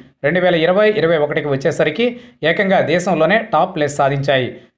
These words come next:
స్వయం సహాయక సంఘాల్లోని మహిళలకు రాష్ట్ర ప్రభుత్వం అందిస్తున్న ఆర్థిక ప్రోత్సాహం వల్లే ఇది సాధ్యమైందని అధికారులు చెబుతున్నారు.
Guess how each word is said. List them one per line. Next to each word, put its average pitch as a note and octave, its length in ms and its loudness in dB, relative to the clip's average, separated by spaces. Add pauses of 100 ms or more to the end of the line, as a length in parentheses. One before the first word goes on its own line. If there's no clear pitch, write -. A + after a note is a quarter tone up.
స్వయం E3+ 280 0
సహాయక D3+ 400 0
సంఘాల్లోని C#3+ 560 0
మహిళలకు D#3 640 0 (280)
రాష్ట్ర G#3 260 0
ప్రభుత్వం E3 340 0
అందిస్తున్న D3+ 420 -2
ఆర్థిక D#3 440 0
ప్రోత్సాహం D3+ 560 0
వల్లే E3 260 2 (340)
ఇది D#3 160 0 (120)
సాధ్యమైందని D#3 840 0
అధికారులు D#3 420 0
చెబుతున్నారు. C3 520 -4